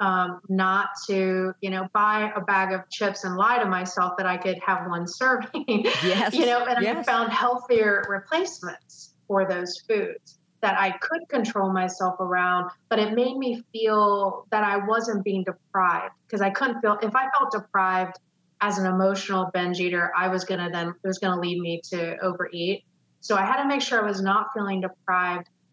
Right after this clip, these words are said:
Speaker 1: And, um, gradually I moved away from a lot of those health, unhealthy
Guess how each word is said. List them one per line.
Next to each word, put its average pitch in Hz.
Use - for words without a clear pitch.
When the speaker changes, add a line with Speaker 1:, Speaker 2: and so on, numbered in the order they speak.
Speaker 1:
And, 180
um, 180
gradually 240
I 208
moved 208
away 185
from 202
a 180
lot 180
of 196
those 190
health, 185
unhealthy 190